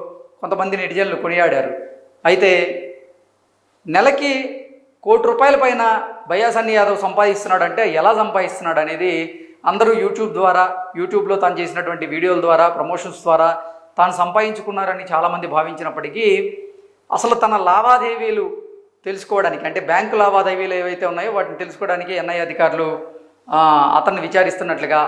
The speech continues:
అసలు బయ్యాసన్ని యాదవ్ పాకిస్తాన్ ఎందుకు వెళ్ళాడు, అది కూడా ఆపరేషన్ సింధూర్ ఇక్కడ కొనసాగుతున్నటువంటి నేపథ్యంలో అక్కడ ఆయన పర్యటించడం వెనక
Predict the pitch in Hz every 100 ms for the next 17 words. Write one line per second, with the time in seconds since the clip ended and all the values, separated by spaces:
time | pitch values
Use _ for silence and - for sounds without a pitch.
0 | 151 208 196 170 - - - - 170 208
1 | 220 214 208 196 190 180 180 190 196 190
2 | 175 160 170 156 147 143 - - _ _
3 | _ 170 220 226 226 202 - - - -
4 | - 170 220 240 233 233 214 214 208 220
5 | - - - 208 202 185 185 208 196 185
6 | 170 175 165 165 170 156 170 220 165 160
7 | 202 196 190 180 170 180 185 156 170 160
8 | 160